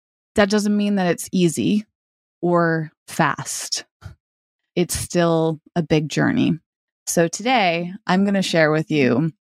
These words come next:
what, a few examples, really, of what's been tough for me. I'm going to pause here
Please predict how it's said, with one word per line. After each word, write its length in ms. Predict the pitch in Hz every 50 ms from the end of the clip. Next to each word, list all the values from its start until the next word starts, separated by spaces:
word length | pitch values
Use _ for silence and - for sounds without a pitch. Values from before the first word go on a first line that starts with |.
| _ _ _ _ _ _
what, 720 | - 165 156 165 165 160 165 - - - - - - - - _ _ _ _ _ _ _ _ _
a 80 | - 226
few 240 | - - 359 370 320
examples, 720 | 247 202 - 175 151 139 156 - - - - 165 - -
really, 420 | 190 202 185 160 - - 165 160 - _ _ _ - - - _ _ _ _
of 720 | 175 175 170 170 165 170 165 160 156 - - - - - - _ _ _ _ _ _ _ _
what's 240 | - 180 202 - -
been 180 | - 254 240
tough 200 | 247 - 302 370
for 180 | - - - 156
me. 240 | 139 - - - - - - _ _ _ _ _ _ _ _ _ _ _ _ _ _ _ _ _ _ _ _ _ _ _ -
I'm 120 | 196 196
going 200 | 190 214 226 240
to 60 | 254
pause 340 | 240 - - 196 190 185 -
here 400 | - 190 175 170 160 160 160 165